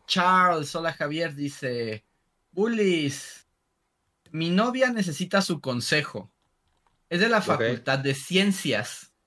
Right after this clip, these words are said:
Speaker 1: Está titulándose por semerse-, semestre extra y tiene un profesor en una clase sobre mundo laboral.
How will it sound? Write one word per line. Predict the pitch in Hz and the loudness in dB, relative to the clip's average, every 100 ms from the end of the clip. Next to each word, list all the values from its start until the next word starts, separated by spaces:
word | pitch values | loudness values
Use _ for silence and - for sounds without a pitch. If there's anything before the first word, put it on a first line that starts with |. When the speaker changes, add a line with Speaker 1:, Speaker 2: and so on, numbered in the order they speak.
| _ _ _ _ _ _ - | _ _ _ _ _ _ -10
Speaker 1:
Está | 139 - 202 | -8 -2 -2
titulándose | 220 233 214 180 180 196 165 156 180 170 | -2 -6 -2 0 2 2 2 0 -2 -2
por | 143 120 | -4 -4
semerse-, | - 120 127 139 156 - 117 - | -2 -2 -2 -4 -6 -8 -12 -14
semestre | - 123 147 - 156 135 - | -6 -2 -2 -2 -4 -4 -2
extra | 226 220 - - 123 180 - _ _ _ _ | -2 -2 -6 -2 -2 -2 -10 _ _ _ _
y | 160 | -6
tiene | 160 208 | -2 0
un | 233 226 | 0 0
profesor | 196 180 - - 202 185 170 190 | 0 2 0 2 4 4 2 -2
en | 143 143 | -4 -2
una | 156 165 - | -2 -4 -2
clase | 190 196 185 165 | 2 2 2 -2
sobre | 156 139 117 117 | -4 -4 -4 -4
mundo | 123 127 123 | -2 -2 0
laboral. | 123 127 139 165 175 170 | 2 2 4 4 4 0